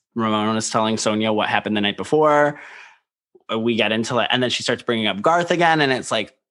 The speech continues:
"Sonia, like, what is it about, what is it about Garth? Like, why are you so, like, hell-bent on, like, complaining about this man all the time?"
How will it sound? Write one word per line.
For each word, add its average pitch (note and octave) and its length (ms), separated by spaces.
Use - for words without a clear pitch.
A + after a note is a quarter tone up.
"Sonia, D#3 500
like, A#2 220
what C3 480
is C3+ 220
it B2 100
about, A#2 320
what C3 200
is C#3+ 140
it D3 80
about C3 260
Garth? B2 680
Like, B2+ 180
why B2+ 260
are C#3 40
you C#3 180
so, C3 280
like, B2 460
hell-bent A#2+ 760
on, A#2 160
like, A2+ 140
complaining A#2+ 420
about A2+ 180
this G#2 140
man G#2+ 300
all A#2+ 360
the A2+ 120
time?" G#2 640